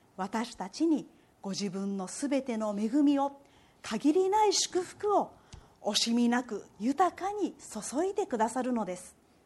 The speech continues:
イエス様は私たちをこの安息日へと招かれます。「すべて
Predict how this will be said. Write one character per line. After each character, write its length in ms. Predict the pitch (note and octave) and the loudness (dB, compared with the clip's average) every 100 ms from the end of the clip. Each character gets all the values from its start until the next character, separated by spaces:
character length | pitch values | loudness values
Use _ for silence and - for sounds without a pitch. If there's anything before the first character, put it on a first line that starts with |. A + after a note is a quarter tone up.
| _ _ _ _ _ _ _ _ _ _ _ _ - _ _ _ _ | _ _ _ _ _ _ _ _ _ _ _ _ -20 _ _ _ _
イ 120 | A3 A3+ | 2 4
エ 60 | |
ス 120 | - | 2
様 280 | - F#3+ F#3 | -6 -10 -6
は 240 | G#3+ D#4 D#4+ - _ _ _ | -2 -2 -4 -16 _ _ _
私 380 | G3+ G#3 A#3+ A#3+ | -10 -4 -4 -4
た 140 | G3+ | -10
ち 240 | G3 - D4+ | -10 -2 0
を 200 | G#3 - - _ _ | 0 -4 -16 _ _
こ 200 | - B3+ | -2 4
の 240 | D4 G4 F#4+ - _ - | 6 6 0 -12 _ -2
安 260 | G#3+ C4+ | 0 0
息 360 | C#4+ F4+ F4 F4 | 0 -2 0 2
日 120 | D#4+ | 4
へ 140 | D#4 | 2
と 340 | D#4 F4+ E4+ - | 4 4 4 0
招 260 | G3 G#3+ A#3 | -8 -6 -4
か 120 | C#4+ | 0
れ 120 | D#4+ | 2
ま 140 | D#4 | 2
す。 180 | E4+ - _ _ _ _ _ _ _ _ _ _ _ _ _ _ _ _ _ _ - | 0 -6 _ _ _ _ _ _ _ _ _ _ _ _ _ _ _ _ _ _ -10
「す 220 | - C4 | -2 0
べ 140 | F#3+ | 2
て 300 | F3+ C#4+ D#4+ | 2 0 0